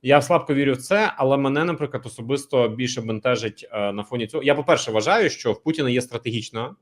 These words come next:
е, задача, так? Е, ну, можна ділити там стратегічні, е, стратегічна ціль його — це все-таки Донбас. І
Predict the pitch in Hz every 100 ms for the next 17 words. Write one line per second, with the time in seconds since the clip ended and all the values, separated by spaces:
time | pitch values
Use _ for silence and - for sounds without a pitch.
0 | - 120 127 139 147 151 131 131 - 110
1 | 101 101 101 110 104 107 101 98 92 -
2 | 101 110 107 - 107 101 95 - - _
3 | - 104 101 101 101 107 - 135 160 151
4 | 139 - 214 147 135 - 120 143 127 113
5 | 107 110 113 110 90 80 - - 117 110
6 | 110 110